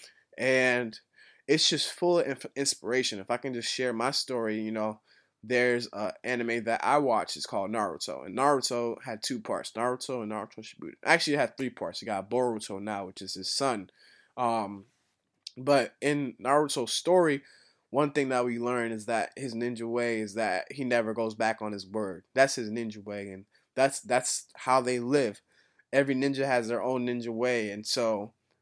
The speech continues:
there's, there's ideals that are missing in our American culture that you might see in the ninja culture. And then to just bring it back into full circle,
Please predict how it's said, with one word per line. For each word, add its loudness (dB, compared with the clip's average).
there's, 0
there's -2
ideals 4
that 4
are 4
missing 0
in -2
our 4
American 2
culture -2
that 0
you -4
might 0
see 0
in -4
the -2
ninja -2
culture. -8
And -8
then -2
to 2
just -6
bring 2
it -2
back 6
into -6
full -2
circle, 0